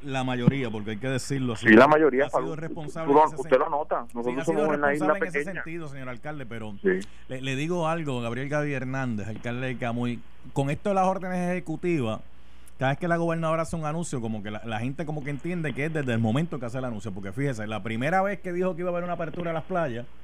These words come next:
Speaker 1: que era para irse a mojar los pies, irse a empanar la, a irse, irse empanar el dedo gordo de los pies,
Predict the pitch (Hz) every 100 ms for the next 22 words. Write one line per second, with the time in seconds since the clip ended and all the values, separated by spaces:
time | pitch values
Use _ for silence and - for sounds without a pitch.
0 | - - - - - - - 123 147 165
1 | 156 160 - 160 139 156 147 - 156 143
2 | 120 127 127 165 - 143 151 160 123 120
3 | 127 - 165 127 131 165 165 104 - -
4 | 131 120 127 156 143 147 139 160 156 147
5 | 131 156 131